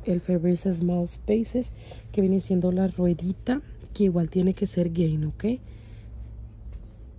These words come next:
Vendría siendo este, miren. Tres veinticinco también. Entonces a esto,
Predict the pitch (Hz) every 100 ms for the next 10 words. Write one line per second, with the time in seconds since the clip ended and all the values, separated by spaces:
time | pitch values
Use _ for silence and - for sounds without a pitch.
0 | - 185 175 175 170 - 185 180 - -
1 | 165 - 165 - - - - - - -
2 | - - - - - - - 190 180 185
3 | 190 190 - 165 175 170 160 151 131 -
4 | - - - - - - - - - -
5 | - - - - - - 190 208 220 247
6 | - 202 190 208 208 -